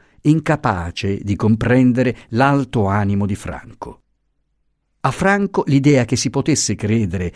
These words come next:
essere egli venuto per interesse riuscì intollerabile. "No, no!" esclamò fremendo tutto e temendo del proprio sangue focoso.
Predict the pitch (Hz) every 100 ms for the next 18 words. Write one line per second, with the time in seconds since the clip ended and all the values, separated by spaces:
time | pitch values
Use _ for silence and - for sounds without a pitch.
0 | - 156 - - 113 98 151 175 113 104
1 | 113 131 107 98 92 107 92 90 101 82
2 | - - - - _ _ - 131 143 -
3 | 160 - 139 139 127 117 113 73 - -
4 | - _ _ _ _ _ _ _ _ _
5 | _ - 170 226 - _ _ _ _ 120
6 | 196 180 - _ _ _ 110 - 113 110
7 | 110 - 107 113 110 104 92 104 - -
8 | 104 - _ 107 107 113 117 98 87 85
9 | 85 104 98 - 110 110 117 107 101 -
10 | 101 92 90 95 92 - 78 71 76 -